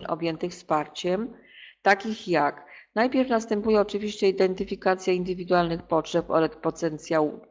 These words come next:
uczestnika, usługi aktywa-, aktywnej integracji, wsparcia służącego poprawie dostępu do usług re-, reintegracji zawodowej i społecznej, wsparcie dla rehabilitacji zawodowej i społecznej oraz zatrudnienia w zas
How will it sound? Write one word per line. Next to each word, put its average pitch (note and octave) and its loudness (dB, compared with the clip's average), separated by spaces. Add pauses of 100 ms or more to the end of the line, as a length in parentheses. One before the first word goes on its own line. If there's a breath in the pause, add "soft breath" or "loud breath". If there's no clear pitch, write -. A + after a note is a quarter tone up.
uczestnika, F3+ -2 (640 loud breath)
usługi A#3+ 2
aktywa-, F#3+ 2
aktywnej F#3 0
integracji, F3+ 0 (260 loud breath)
wsparcia A#3 2
służącego F#3+ 0
poprawie F3 0
dostępu E3+ -4
do D#3+ -2
usług F3+ -8
re-, - -6 (100)
reintegracji F3+ 0
zawodowej E3 -2
i D3+ -6
społecznej, E3 0 (540 loud breath)
wsparcie B3 2
dla G3+ 4
rehabilitacji F#3+ 0
zawodowej F3+ -2
i G3+ -6
społecznej E3+ -2
oraz G3+ 2
zatrudnienia F3 -4
w D3+ -16
zas E3+ -2